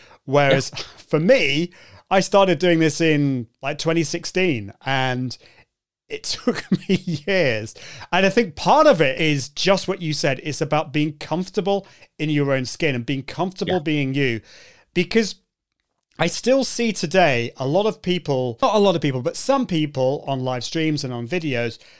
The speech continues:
Speaker 1: they're putting on this facade. They're putting up this facade. They're not really being exactly themselves. They're still being nervous about, do you, t-, you tell me, do you think, why do we do that? Why do some people do that? Is it that they're worried about being judged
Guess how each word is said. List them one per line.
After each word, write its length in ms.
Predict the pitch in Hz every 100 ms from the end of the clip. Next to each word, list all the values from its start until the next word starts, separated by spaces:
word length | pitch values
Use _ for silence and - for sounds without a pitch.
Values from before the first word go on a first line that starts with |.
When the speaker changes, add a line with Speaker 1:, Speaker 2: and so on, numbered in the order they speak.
| _
Speaker 1:
they're 140 | 147 -
putting 240 | 220 226
on 220 | 185 170 -
this 240 | 139 147 -
facade. 560 | - - - 185 123 117
They're 60 |
putting 240 | 117 196 175
up 100 | 170
this 140 | 143
facade. 400 | 156 143 151 147
They're 80 | 143
not 480 | 151 180 196 - -
really 420 | 151 147 202 202
being 240 | 170 170 156
exactly 360 | 139 156 156
themselves. 440 | 135 131 - 135 120
They're 100 | 151
still 320 | - 220 240
being 200 | 220 196
nervous 400 | 185 196 175 151
about, 360 | 143 143 147 -
do 100 | 233
you, 60 |
t-, 240 | - 208 247
you 120 | 220
tell 200 | 208 214
me, 140 | 190 139
do 160 | 180
you 80 | 214
think, 340 | - 233 233 -
why 240 | 196 233
do 140 | 226
we 120 | 202 175
do 220 | 202 180
that? 160 | 127 120
Why 140 | 180
do 80 | 202
some 220 | - 180
people 240 | 170 151 151
do 160 | 143
that? 140 | 117 -
Is 160 | 175 196
it 140 | -
that 200 | 165 156
they're 100 | 139
worried 360 | 127 151 151 139
about 260 | 131 131
being 180 | 127 120
judged 540 | - 175 180 156 143